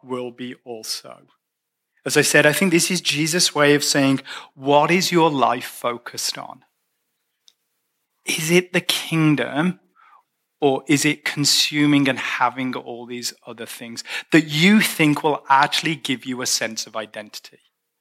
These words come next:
See, all of Jesus' teaching is around this identity. Do you trust in who God is? And are you rooted in him, or are you trusting in these other things?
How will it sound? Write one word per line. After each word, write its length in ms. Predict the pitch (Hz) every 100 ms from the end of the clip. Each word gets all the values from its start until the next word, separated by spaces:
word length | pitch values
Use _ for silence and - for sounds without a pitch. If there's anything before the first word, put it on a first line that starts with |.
| _ _
See, 80 | 175
all 220 | 185 196
of 80 | 202
Jesus' 460 | 156 151 147 - -
teaching 400 | - 143 - 123
is 100 | 123
around 220 | 120 120
this 160 | 117
identity. 560 | 127 120 - 117 - 123
Do 100 | 165
you 180 | 156 165
trust 720 | - - 190 151 - - - - -
in 80 | 156
who 280 | 139 190 165
God 320 | 139 139 147
is? 520 | 127 - 226 226 - _ _ _ _
And 100 | 147
are 40 |
you 100 | 143
rooted 420 | 139 135 151 - 156
in 140 | 160
him, 380 | - 139 135 143 - -
or 120 | 156 139
are 40 |
you 160 | 147 151
trusting 840 | - - 151 - - 170 165 160 - -
in 340 | 139 127 120
these 360 | 127 123 123 - -
other 320 | 123 120 127 _ _
things? 580 | 135 120 127 143 -